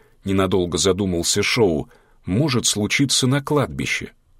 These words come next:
Срочная необходимость кого-то похоронить?» Палило,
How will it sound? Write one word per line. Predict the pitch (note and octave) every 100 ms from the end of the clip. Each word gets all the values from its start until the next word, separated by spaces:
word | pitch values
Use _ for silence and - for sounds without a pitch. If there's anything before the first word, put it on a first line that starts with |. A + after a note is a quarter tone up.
| _
Срочная | - - C3+ A2+ - G#2
необходимость | G2 G2+ - G#2+ C3 A#2+ E2+ -
кого-то | - G#2 A2+ -
похоронить?» | - - A2+ B2+ F3 E3+ _ _ _ _ _ _ _ _ _ _ _
Палило, | A#2+ C#3 B2 E2+ A1